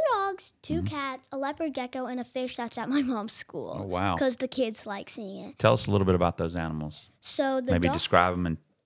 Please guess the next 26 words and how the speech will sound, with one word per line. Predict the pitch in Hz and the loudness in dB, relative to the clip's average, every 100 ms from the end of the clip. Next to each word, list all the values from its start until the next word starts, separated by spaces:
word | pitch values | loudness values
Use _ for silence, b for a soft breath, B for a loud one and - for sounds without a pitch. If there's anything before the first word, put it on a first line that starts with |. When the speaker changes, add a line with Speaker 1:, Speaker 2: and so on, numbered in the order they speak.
| - | 2
Speaker 2:
talk | 82 - | 2 4
about | 87 - | 2 2
their, | 82 78 | 0 -2
uh, | 78 | -2
names. | 80 82 95 - _ - | -4 -6 -8 -16 _ -12
Speaker 1:
So, | - 302 277 262 - b b b _ | -6 -2 -2 -2 -8 b b b _
um, | 277 262 262 254 247 247 b b _ - - b b - | -6 -6 -6 -8 -8 -12 b b _ -20 -20 b b -8
one | 285 | -4
of | 285 | -2
my | 269 | -4
dogs, | 240 233 254 339 370 - | -4 -4 -2 -2 -4 -6
Mango | 247 233 233 233 262 381 508 - | -4 -2 -2 -2 0 0 -2 -2
is | 285 285 | -2 -2
his | 330 330 | -6 -4
name. | 330 339 453 - b b b - | -2 -2 -4 -8 b b b -10
Um, | 277 262 | -6 -6
he | 254 277 | -4 -2
is | 269 254 254 - b b _ _ _ _ - | -2 -2 -6 -12 b b _ _ _ _ -10
black | - 254 240 269 | -4 0 0 0
and | 302 254 | -2 -2
white, | 214 233 440 523 - _ _ _ _ _ _ _ | 0 0 0 -2 -8 _ _ _ _ _ _ _
and | - 269 262 254 247 254 247 b b b b b | -6 -2 -2 -2 -4 -6 -8 b b b b b
he | - 294 285 254 | -6 0 2 2
is | 262 | 0
very, | 240 277 277 277 | 2 0 2 0
like, | 277 254 240 233 - | 0 0 0 -2 -8